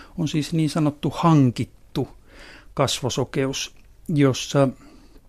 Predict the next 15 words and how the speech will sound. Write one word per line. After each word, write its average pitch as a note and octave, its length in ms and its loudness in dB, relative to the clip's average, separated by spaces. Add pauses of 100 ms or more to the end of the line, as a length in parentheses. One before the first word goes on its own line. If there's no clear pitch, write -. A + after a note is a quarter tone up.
(440)
jossa D#3 220 -2
syynä D3+ 340 4
on D3+ 80 2
se, G#3 160 0
että, F#3 260 0
että F#3 300 -4
henkilö F3+ 360 0
on E3+ 280 2 (560)
syystä - 420 -4
tai D#3+ 180 -2 (100)
toisesta D#3 400 -4
saanut D3 580 -2 (240)
aivovamman. D3 720 2 (400)
Esimerkiksi C#3 460 -6
aivoinfarkti, C#3+ 1120 0